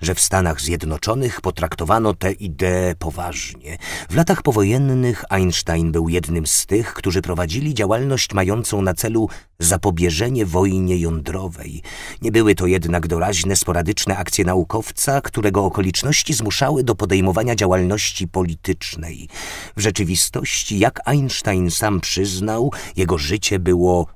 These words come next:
podzielone między równania i politykę. Einstein zaczął brać czynny udział w życiu politycznym w trakcie pierwszej wojny światowej,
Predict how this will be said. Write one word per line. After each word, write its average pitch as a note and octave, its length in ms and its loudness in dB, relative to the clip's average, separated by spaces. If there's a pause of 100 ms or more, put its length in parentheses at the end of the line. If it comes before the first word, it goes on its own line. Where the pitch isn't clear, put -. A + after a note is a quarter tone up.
podzielone F#2 640 0
między F#2+ 440 2 (240)
równania F#2+ 680 2 (100)
i F#2 100 -6
politykę. E2 800 -4 (1300)
Einstein C3 680 0
zaczął F#2 300 2
brać D#2 280 -4
czynny E2 460 2
udział F2 360 0
w D#2+ 60 -4
życiu F2+ 280 -2
politycznym E2+ 600 -2
w - 60 -6
trakcie F#2+ 320 0
pierwszej D#2 520 -2
wojny D#2+ 320 0
światowej, G2 680 -2